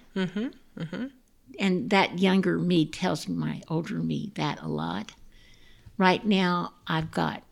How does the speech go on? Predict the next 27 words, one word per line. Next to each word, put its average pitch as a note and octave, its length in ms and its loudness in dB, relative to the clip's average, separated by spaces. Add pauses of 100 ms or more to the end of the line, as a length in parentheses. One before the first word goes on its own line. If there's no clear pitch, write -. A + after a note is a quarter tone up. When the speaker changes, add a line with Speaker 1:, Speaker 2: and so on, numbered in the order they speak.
(720)
Speaker 2:
three F3+ 680 2
apps E3+ 420 0
I F3+ 80 6
want F#3+ 180 6
to F3+ 60 4
develop F3+ 600 0
related E3+ 560 2
to - 220 -2
language F#3 800 -2 (160)
and D#3+ 380 -2 (440)
how F3 200 0
it E3 80 0
affects - 440 -2
how F3 220 -2
we E3+ 180 -2 (200)
act, E3+ 300 -2 (220)
both D#3 360 -6
individually D#3+ 840 -2
and D3+ 260 -4 (280)
as D3 220 -4
a D3+ 140 -6 (120)
human D#3 300 0
community. E3 640 -2 (800)
Um, D3+ 500 2 (1600)
I'm E3+ 200 6
real A3+ 200 12
interested F#3 840 2